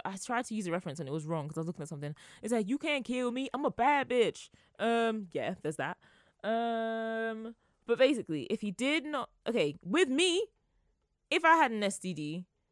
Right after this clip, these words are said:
I just feel like I'd, I'd now become, I'd, I'd try and spin it to my favor. Like, maybe I'll become the face of an S T D,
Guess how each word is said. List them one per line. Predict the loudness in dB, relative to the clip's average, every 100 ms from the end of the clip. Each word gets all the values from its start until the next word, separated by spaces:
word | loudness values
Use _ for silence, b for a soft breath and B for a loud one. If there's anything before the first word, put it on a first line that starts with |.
| _ _ _ _ _ _ _
I | 2 2
just | 0 -2
feel | 0
like | 2 4
I'd, | 2 2 -2 -2
I'd | 0 0 -2
now | -4 2 2
become, | 2 2 4 4 0 0
I'd, | 2 2 0 -6
I'd | -6 -4
try | -4 -4 -4
and | -4 -6
spin | -4 -2 -2
it | -6 -10
to | -8
my | -10
favor. | -6 -4 -2 -4 -6 -8
Like, | -8
maybe | -4 -2 0
I'll |
become | -2 -4 -6 -6
the |
face | -6 -4 -4 -6
of | -10
an | -12
S | -12 -12
T | -4 -4
D, | -4 -10